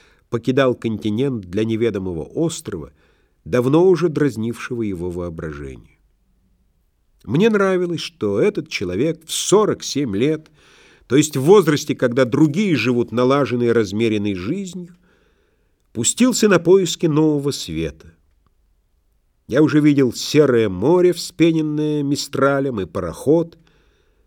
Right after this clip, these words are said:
С борта его Стрикленд смотрит, как скрываются вдали берега Франции, на которые ему не суждено вернуться.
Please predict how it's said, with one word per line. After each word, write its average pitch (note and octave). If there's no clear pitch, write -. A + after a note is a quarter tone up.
С D2
борта E3
его G2
Стрикленд G#2
смотрит, G2+
как F#2+
скрываются G2+
вдали F#2+
берега F#2+
Франции, D#3+
на D3+
которые D3+
ему C#3+
не C#3
суждено C3+
вернуться. B2